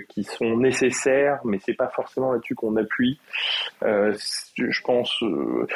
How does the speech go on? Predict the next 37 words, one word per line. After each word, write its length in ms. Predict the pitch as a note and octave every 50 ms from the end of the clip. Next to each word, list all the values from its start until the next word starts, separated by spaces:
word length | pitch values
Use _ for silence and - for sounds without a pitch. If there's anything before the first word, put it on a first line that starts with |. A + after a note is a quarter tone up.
| - - - -
là, 160 | B2 B2+ B2+
il 120 | A#2 G#2+ G#2
faut 240 | - - B2+ B2 A#2+
que 840 | - - A2+ G#2 G2 G2 F#2+ F#2+ F#2+ G2 F#2+ F#2+ F#2 F#2 F#2+ G2 G2 - - - - - _ _ -
ton 120 | - D3+
mouvement 400 | D3+ D3 C#3 C3 C3+ C3+ C3 B2+
soit, 200 | - - B2 G#2 - - _
soit 260 | - - - B2 G#2+ G2
d'excellente 680 | A2 G#2+ G#2 A2+ A2 - - - B2+ A2+ A2+ G#2+ G#2 G#2
qualité, 840 | - G#2+ G#2 A#2+ A#2 - D3 C#3+ D3 C#3+ C#3+ C#3+ C#3+ C#3+ D3 C#3 -
que 100 | - B2
tes 180 | G#2+ - A2+
finitions 560 | - - - A#2+ A#2+ A2+ G#2 - - G#2+ A2 G#2+
soient 200 | - - G2 F#2
excellentes, 640 | - - - C#3 C#3 C#3 C#3 C3+ C3 C3 C3+ C3+ - -
que, 80 | - A2+ - - - - - - -
en 80 | - -
fait, 160 | C3+ C3 -
toute 220 | - - D3 - -
la 80 | C3
technique 480 | - - - D3 - - D#3 D3 C3 - -
pour 160 | B2+ G#2 A2
moi, 280 | A#2+ B2 C3 C3 B2 G#2+
elle 80 | F#2+
est, 60 | - -
elle 120 | G2+ G#2
est 60 | G#2+
essentielle, 540 | A#2+ - - - B2 - - C#3+ D3 D3+ D3+
mais 160 | C#3 B2+ A2
c'est 240 | - - - - A2
un, 480 | G#2 F#2+ F#2 F2+ F#2 F2+ F2+ F2 F2 - _ _ - - - - - - _ _ _ _ -
c'est 240 | - - - G#2+
vraiment 920 | F#2+ G2 - A#2 A#2+ B2+ B2+ B2 B2 A#2+ A2 G#2 F#2+ F#2 F#2 F2+ F2 D2+ -
un, 60 | G2
un 80 | G#2 A#2+
échafaudage, 840 | B2+ A#2+ - - B2 - - C3 A#2 A#2 B2 B2+ C3+ C#3 C#3 C3+ A#2+
euh, 840 | G#2+ G#2 G#2 G#2 G2 F#2+ F#2+ F#2+ F#2 F#2+ F#2+ F2+ F#2 F#2 F#2 F#2